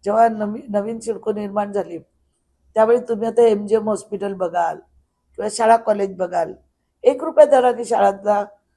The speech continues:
कॉलेजांना त्यावेळी जागा दिलेली आहे, कारण लोक येत नव्हती आणि लोकांची गरज होती. हॉस्पिटल झाले पाहिजे, मार्केट झाले पाहिजे, शाळा कॉलेज झाली पाहिजे.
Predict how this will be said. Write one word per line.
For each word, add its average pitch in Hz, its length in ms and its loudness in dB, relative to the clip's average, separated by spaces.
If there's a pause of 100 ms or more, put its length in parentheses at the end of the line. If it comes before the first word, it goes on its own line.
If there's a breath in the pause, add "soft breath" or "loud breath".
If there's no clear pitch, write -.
(220)
कॉलेजांना 202 680 0
त्यावेळी 196 400 -2
जागा 180 300 -4
दिलेली - 400 -14
आहे, - 200 -18 (340)
कारण 208 120 -4
लोक 214 280 0
येत 254 280 2
नव्हती 196 380 -14 (360)
आणि 208 200 -6
लोकांची 220 440 -2
गरज 226 340 2
होती. - 480 -6 (340)
हॉस्पिटल 226 500 -4
झाले 202 260 2
पाहिजे, 190 280 -2
मार्केट 196 440 -4
झाले 196 220 -4
पाहिजे, 190 440 -14 (680)
शाळा 214 220 6
कॉलेज 220 380 -2
झाली 190 320 -4
पाहिजे. 185 360 -12